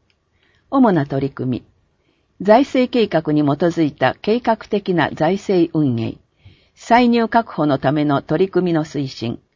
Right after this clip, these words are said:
出納事務の充実と、公金の適正な管理の推進。五の三の三。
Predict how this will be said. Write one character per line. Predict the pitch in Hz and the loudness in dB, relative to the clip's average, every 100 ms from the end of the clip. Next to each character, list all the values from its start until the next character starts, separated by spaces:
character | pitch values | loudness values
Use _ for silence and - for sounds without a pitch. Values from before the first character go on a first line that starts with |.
| _ _ _ _ _ _ _ _ _ | _ _ _ _ _ _ _ _ _
出 | - - 254 - | -10 0 0 2
納 | 233 220 | 4 4
事 | 202 202 | 4 2
務 | 156 | 4
の | 143 113 | 2 0
充 | 139 156 156 | 0 0 2
実 | 151 - - | 0 -10 -4
と、 | 147 - _ _ - - _ _ | -2 -2 _ _ -20 -20 _ _
公 | 294 294 | 2 2
金 | 214 220 196 196 | 2 -2 0 2
の | 180 - _ _ _ | 2 0 _ _ _
適 | 185 185 | -4 -4
正 | - 233 208 | -2 2 4
な | 180 113 | 2 0
管 | - 185 151 | -2 -2 -2
理 | 143 | -2
の | 131 117 _ _ _ _ | 2 0 _ _ _ _
推 | - 147 135 | -8 -4 -4
進。 | - 117 95 _ _ _ _ _ _ _ _ - _ _ 170 | -6 -10 -10 _ _ _ _ _ _ _ _ -20 _ _ 0
五 | 170 190 | 2 6
の | 214 - | 4 2
三 | - 170 165 | 0 0 2
の | 160 135 | 0 -2
三。 | - 131 127 | -4 -4 -4